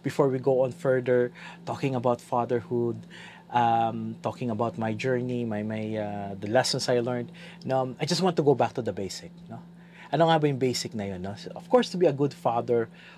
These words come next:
we have to be good men, di ba? Mga tunay na lalaki, ika nga, no? Hindi yung tunay na lalaki na, na astig, na matapang, no? What I'm talking about is authentic manhood, authentic manliness, no?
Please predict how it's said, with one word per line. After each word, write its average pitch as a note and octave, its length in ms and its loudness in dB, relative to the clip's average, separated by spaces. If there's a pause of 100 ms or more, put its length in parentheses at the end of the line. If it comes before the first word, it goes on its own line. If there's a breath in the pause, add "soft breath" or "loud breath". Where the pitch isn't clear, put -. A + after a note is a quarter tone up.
we C3+ 160 -2
have C3+ 240 2
to - 80 -2
be A#2+ 240 -6
good B2+ 320 4
men, C#3 320 2
di F#2+ 120 -8
ba? A#2+ 200 -2
Mga A2+ 320 -4
tunay F#3 320 6
na F#3+ 80 6
lalaki, D#3 640 4
ika A#2+ 160 2
nga, A#2 240 -6
no? B2 240 -12 (320 loud breath)
Hindi C4 240 -2
yung - 80 2
tunay F#3 160 8
na E3 160 8
lalaki C3+ 400 4
na, A#2 320 -2
na A2 240 -8
astig, C3+ 640 2
na G#2+ 80 -2
matapang, B2 880 2
no? G#2 320 -8
What E3+ 320 2
I'm - 80 -2
talking F3 320 -2
about C3 320 4
is B2+ 240 2 (560 loud breath)
authentic F3 560 0
manhood, A#2+ 480 -4
authentic D#3 560 -4
manliness, A2+ 880 -4
no? A2 160 -10